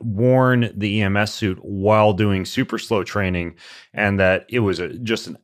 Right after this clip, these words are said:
absolute game changer in terms of the demand. Now, obviously, the Catalyst is, is designed originally to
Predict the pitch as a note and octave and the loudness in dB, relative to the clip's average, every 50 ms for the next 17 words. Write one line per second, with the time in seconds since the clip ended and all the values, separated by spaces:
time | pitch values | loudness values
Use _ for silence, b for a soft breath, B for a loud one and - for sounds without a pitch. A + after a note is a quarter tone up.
0 | _ - A2+ A2+ A2+ A2+ A2+ - - G#2+ F#2 D2+ D#2+ E2+ D#2+ D#2 G2+ G#2 A2 B2 | _ -6 -2 0 0 0 -2 -4 -6 -8 -8 -8 -10 -12 -8 -4 -2 0 0 0
1 | B2 A2+ - - G#2 F2+ E2+ D#2+ E2 E2+ E2+ D2 F2 F#2 - G2+ G2+ F#2+ F2 F2+ | 0 -2 -4 -6 -6 -6 -6 -6 -6 -8 -8 -8 -8 -8 -6 -6 -4 -4 -4 -6
2 | E2+ E2 D#2+ D2+ E2+ F2 F#2+ A2 G2+ E2+ D#2+ E2+ F#2 G#2+ A2+ A2 G#2 - - G#2+ | -6 -6 -6 -6 -4 -2 0 0 0 0 0 0 2 2 2 2 0 -4 -4 -6
3 | F#2 F2 - - A2+ G#2+ G2+ G2 F#2 F2 E2+ - - F#2+ E2+ D#2 C#2+ C#2 E2 F#2+ | -6 -6 -6 -4 -2 0 0 0 -2 -4 -4 -6 -6 -8 -8 -8 -10 -12 -10 -8
4 | G2+ F2 D2 F2 G2+ F2+ G2+ G2 F#2 E2+ F2+ F2 A#2 C#3 B2 G2+ G2 F#2 F#2 F2+ | -8 -8 -6 -4 -2 0 0 0 0 -2 -2 0 0 0 0 0 0 -2 -2 -4
5 | F2 - - F#2 E2+ E2 | -6 -4 -4 -4 -4 -4